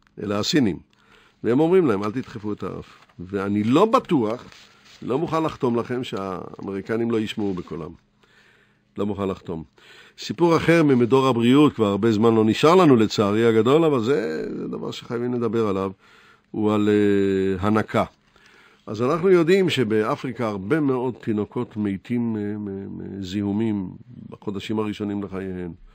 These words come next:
הרבה מאוד, מדובר שם במאות אלפים. לגודל התדהמה מסתבר דבר שכזה. מסתבר שאם ניקח מדינה כמו ניג'ר,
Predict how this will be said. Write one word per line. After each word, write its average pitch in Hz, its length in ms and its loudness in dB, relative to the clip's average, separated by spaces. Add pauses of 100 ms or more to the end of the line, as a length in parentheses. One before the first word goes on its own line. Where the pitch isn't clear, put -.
(640)
הרבה 131 460 2
מאוד, 143 380 6
מדובר 104 380 0
שם 101 300 -2
במאות 95 360 -2
אלפים. 90 420 -6 (880)
לגודל 117 520 4
התדהמה 117 1040 4
מסתבר 110 600 -2
דבר 113 260 0
שכזה. 92 480 -6 (1080)
מסתבר 147 440 2
שאם 127 420 2
ניקח 147 320 0
מדינה 120 380 2
כמו 117 260 2
ניג'ר, 113 640 4